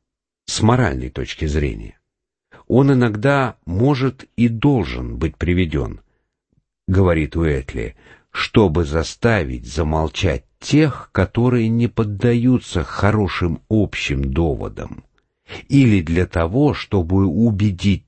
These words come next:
тех, которые по слабости или предрассудкам не могут признавать их силы. Далее Уэтли указывает, что подобные доводы –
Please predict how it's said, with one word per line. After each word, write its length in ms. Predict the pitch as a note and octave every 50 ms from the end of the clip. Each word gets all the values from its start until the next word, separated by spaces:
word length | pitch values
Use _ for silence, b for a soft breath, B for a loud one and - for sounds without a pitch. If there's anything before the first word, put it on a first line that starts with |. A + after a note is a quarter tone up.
| _ -
тех, 400 | - - D3+ D3 C3 - - -
которые 540 | - F2+ F2+ - A2 G#2 F#2+ F#2+ F2+ F2
по 180 | - - F#2 F2+
слабости 960 | - - - B2+ C#3 D3 D3 B2+ - D#2+ E2 - - - - - - - _ _ _ _ _ _ _ _ _ -
или 260 | B2+ A#2+ G#2+ F#2+ F2+
предрассудкам 1160 | - - F2+ F2+ E2 E2+ E2+ F2 E2 - - - - C#3 D#3 C#3+ - - - D2 B1 B1 b b b b b b b b
не 220 | G#2+ G#2 G#2 G#2+
могут 520 | G2 F#2 G2 A#2 C#3+ D3 C#3 D#3 D3+ - -
признавать 720 | B2 G#2 G2 F2+ D#2+ D#2+ E2+ F2 E2 F2 G2 G2 - -
их 120 | F#2 -
силы. 520 | - - - - C2 A#1 G1+ G1+ G1+ - _ _ _ _ _ _ _ _ _ _ _ _ _ _ _ _ _ _ _ _ _ _ -
Далее 640 | F#2+ F2+ A2+ B2+ C3+ C3+ B2 G#2 F#2 F2 D#2 -
Уэтли 560 | - - F#2 G2 A2 A2+ A2 - - G#2 G2+
указывает, 880 | G#2+ G2+ F#2 - - - A#2 A#2+ B2 F#2+ F#2+ G#2 G2 G#2 G2 F#2 E2+ -
что 480 | - - - - - G2+ G2 F#2+ F2 D#2
подобные 800 | - - F2 E2 E2 G#2 G#2+ A2+ G2+ D#2+ F#2 F2 E2 D#2+ D2+ D2
доводы – 680 | D#2 G2 B2+ C#3 D3+ C3+ G2+ F2+ D2 C2+ C#2 C2 -